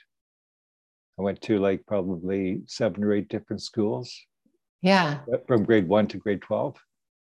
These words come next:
Speaker 1: Different provinces, Saskatchewan, Manitoba, Ontario.
Speaker 2: Huh.
Speaker 1: Yeah, so yeah, I grew up with all kinds of different situations that I saw. And I never really fit in,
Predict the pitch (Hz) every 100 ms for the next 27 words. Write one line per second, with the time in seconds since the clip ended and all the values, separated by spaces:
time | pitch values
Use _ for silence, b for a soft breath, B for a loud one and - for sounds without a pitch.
0 | _ _ _ - 117 104 - 107 107 113
1 | - 123 104 - - - 101 - 113 101
2 | 95 92 - 101 90 101 98 90 117 -
3 | 107 101 110 113 - _ _ _ _ _
4 | - - 349 185 147 - 139 - - 131
5 | 123 127 107 113 107 - 104 110 107 113
6 | 104 110 92 95 107 107 98 - _ -
7 | - 107 - 107 104 120 123 92 - 90
8 | 85 - 98 90 85 _ _ _ _ _
9 | _ - 95 107 104 110 117 107 104 -
10 | 117 98 113 151 160